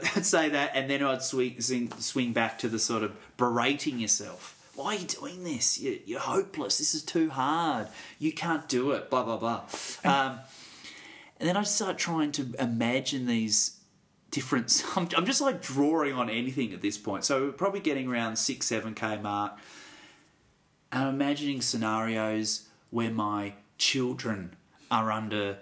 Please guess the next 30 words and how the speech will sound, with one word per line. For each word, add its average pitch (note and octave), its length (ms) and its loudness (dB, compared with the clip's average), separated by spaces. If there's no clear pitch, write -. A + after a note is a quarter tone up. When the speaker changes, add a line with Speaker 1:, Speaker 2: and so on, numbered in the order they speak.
Speaker 1:
some G#2 540 0
significant A#2 720 0
duress, A2+ 560 0
or C#3 60 2
there's, C3 160 0
there's B2 260 2
some D#3 240 2
calamity, C3+ 640 0
a, A2+ 80 0
a, B2 260 -4
a, - 260 0
a - 20 2
predator, D#3 680 2
uh, B2+ 300 4
um, A2+ 500 2
a C3+ 80 2
fire, D3+ 720 4
some D#3+ 300 4
awful, F3+ 380 2
terrible D3+ 460 4
event C3+ 300 0
that, C#3 380 0
that C#3+ 100 4
I D#3 220 4
have D#3+ 260 -4
to - 80 4
save C3+ 440 2
them C3+ 140 -4
from. A2+ 240 2
I, B2+ 100 4